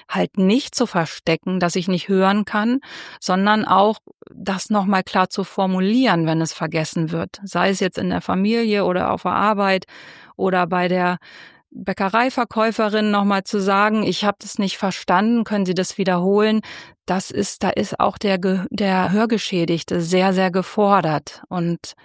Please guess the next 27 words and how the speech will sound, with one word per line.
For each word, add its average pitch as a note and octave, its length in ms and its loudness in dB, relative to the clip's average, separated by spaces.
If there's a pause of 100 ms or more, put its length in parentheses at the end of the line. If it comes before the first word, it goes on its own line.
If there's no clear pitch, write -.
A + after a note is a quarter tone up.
(140)
das F3+ 160 -6
ist F3+ 220 -4
auch G3+ 200 2
je F#3+ 200 0
nach F#3+ 340 2
Persönlichkeit F#3 800 0
natürlich F3+ 400 -2
super, G3+ 460 0
super F#3 280 0
unterschiedlich. F3+ 840 -2
Aber E3+ 240 4 (720)
wenn F#3+ 140 2
es F#3+ 120 0
eins G#3+ 340 2
ist, G#3+ 200 -2
was G3 140 0
ich F#3+ 160 -2
mitgeben F#3 640 0
möchte, F3+ 400 0
dann F3 300 2
das F3+ 300 -2
auf F3 200 0
jeden F3+ 280 0
Fall F3+ 260 -2
auch, F3 400 0
ne? F#3+ 280 -2
Steh, G#3 480 -2